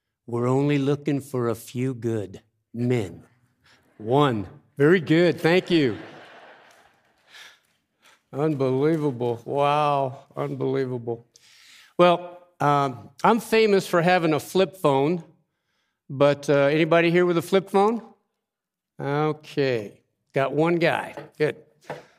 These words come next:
The Marine? Oh, my goodness. We got a lot in common, buddy.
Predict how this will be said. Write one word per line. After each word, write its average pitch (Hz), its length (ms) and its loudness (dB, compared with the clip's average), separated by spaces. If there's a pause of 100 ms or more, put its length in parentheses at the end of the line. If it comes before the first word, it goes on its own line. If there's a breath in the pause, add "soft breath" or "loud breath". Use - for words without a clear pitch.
(1400 soft breath)
The 135 80 -6
Marine? 151 640 0
Oh, 156 100 -4
my 143 160 0
goodness. 135 380 0
We 147 80 -2
got 156 160 2
a - 20 2
lot 135 160 2
in 139 80 -6
common, 147 380 -2
buddy. 127 280 -4